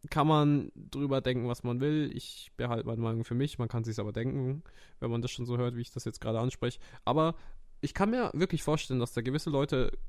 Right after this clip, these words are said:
und Sekten und Gruppen herauskommen und dann sagen, "Hey,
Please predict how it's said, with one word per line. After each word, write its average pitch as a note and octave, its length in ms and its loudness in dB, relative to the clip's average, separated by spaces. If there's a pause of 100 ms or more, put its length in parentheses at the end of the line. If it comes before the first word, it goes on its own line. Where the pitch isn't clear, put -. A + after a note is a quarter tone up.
und C3 300 -2
Sekten C3 340 -2
und A#2+ 120 0
Gruppen C3 240 -2
herauskommen C#3+ 800 2
und A#2+ 100 0
dann A#2+ 140 4
sagen, C#3 420 2 (380)
"Hey, E3 300 4